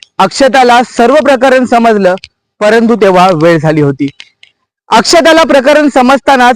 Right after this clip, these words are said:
अक्षता तिथून पळ काढण्याचा प्रयत्न केला, परंतु एका पुजाऱ्याने व दोन सेवेकराने तिला जीवे ठार मारलं. दिवस आला नऊ जुलैचा. नऊ जुलैला दुपारी दोन वाजता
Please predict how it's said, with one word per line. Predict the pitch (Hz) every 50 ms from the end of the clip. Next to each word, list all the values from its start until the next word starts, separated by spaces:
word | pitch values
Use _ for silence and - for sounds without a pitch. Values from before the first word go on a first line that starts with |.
| - - -
अक्षता | - 190 - - - 262 254 254 269 262
तिथून | 247 - - 226 - - 226 226 240
पळ | - - - 226 247 269
काढण्याचा | 254 262 240 208 220 233 220 - 247 233 185
प्रयत्न | - 196 208 208 196 185 226
केला, | 220 196 214 185 185 180 202 - - _ _ _ _ - - _ -
परंतु | 226 233 262 277 285 262 208 240 240 254 262 294 _ _ -
एका | 202 185 240 254
पुजाऱ्याने | 226 - - 226 208 220 269 277 262 247 214 185 170 175 202 - - - _ - _ -
व | - 160 190
दोन | 190 170 202 208 208
सेवेकराने | 202 - - 190 190 226 240 202 220 185 175 160 147 147 160 175
तिला | - - 175 - 139 139 143 160 175 - - - 143 127
जीवे | 165 160 147 156 147
ठार | - - - - 165 143 131
मारलं. | 135 131 127 131 131 135 - - _ _ _ _ _ _ _ _ _ -
दिवस | 151 131 139 202 226 285 311 254 311
आला | 277 254 240 233 233 247
नऊ | 220 202 196 202 220 240
जुलैचा. | 190 175 185 165 151 147 139 - 135 135 131 _ _ _ _ _ _ _ _ _ _ _ -
नऊ | 156 160 190 254 311 339
जुलैला | 247 254 294 277 294 285 277 269 254 254
दुपारी | 254 190 214 202 185 247 233 220 240 233
दोन | 175 151 180 208 240 247
वाजता | 240 214 196 190 - - 190 190 190